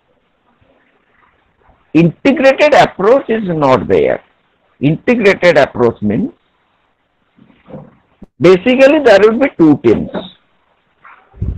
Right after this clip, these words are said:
In an organization, at three, three sections, three departments, function, basically function.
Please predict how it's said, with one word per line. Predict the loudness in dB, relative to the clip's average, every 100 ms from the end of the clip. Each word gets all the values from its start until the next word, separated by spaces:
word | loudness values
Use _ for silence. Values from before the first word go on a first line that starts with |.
| -14 -4
In | 0 2
an | 2
organization, | 2 2 2 2 2 2
at | 0 -4 -10 -16 -4
three, | 0 0 -2 -6 -16 -2
three | 0 0 0
sections, | -4 -4 -6 0 0 0 _ _ _ -18 -16 -16 -2
three | 2 4
departments, | 4 2 2 2 0 0 -2 _ _ _ _ _ _ _ _ _ _ _ -4
function, | 0 0 0 0 -2 -2
basically | 0 2 2 2 2
function. | 0 -2 -2